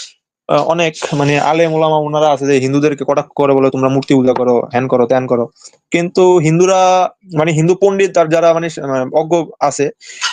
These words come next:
ওনারা বলল যে, আহ, বেদ,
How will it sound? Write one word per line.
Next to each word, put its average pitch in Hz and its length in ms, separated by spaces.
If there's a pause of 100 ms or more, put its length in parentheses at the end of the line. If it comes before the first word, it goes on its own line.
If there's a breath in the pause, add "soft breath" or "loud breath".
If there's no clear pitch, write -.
(120)
ওনারা 165 240
বলল 185 300
যে, 156 320 (340)
আহ, 117 460
বেদ, 165 400